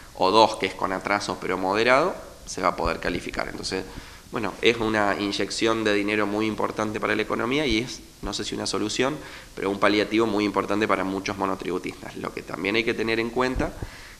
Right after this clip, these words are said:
es que no es un dinero que te dan en efectivo o que te lo depositan en la cuenta bancaria,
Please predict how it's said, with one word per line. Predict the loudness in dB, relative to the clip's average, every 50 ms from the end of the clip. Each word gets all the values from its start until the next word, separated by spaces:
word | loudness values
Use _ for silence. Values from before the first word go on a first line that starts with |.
| -20 -18 -6 -4
es | -4 -4
que | 0 2 2 4
no | 4 4 4
es | 4 2 0 -2 -4 -2
un | 0 0 2
dinero | 2 2 2 2 2
que | 0 0
te | -2 -2 -2
dan | 0 0 0
en | -2 -2
efectivo | -2 -4 -4 -6 -2 2 4 4 6 6 6
o | 4 2 0
que | -4
te | -4 -4
lo | -4 -2
depositan | -2 -4 -4 -4 -6 -4 -4 -4 -2 -2
en | -2 -2
la | -4 -2
cuenta | 0 0 0 0 0 0
bancaria, | 0 0 2 4 6 6 6 6 4 2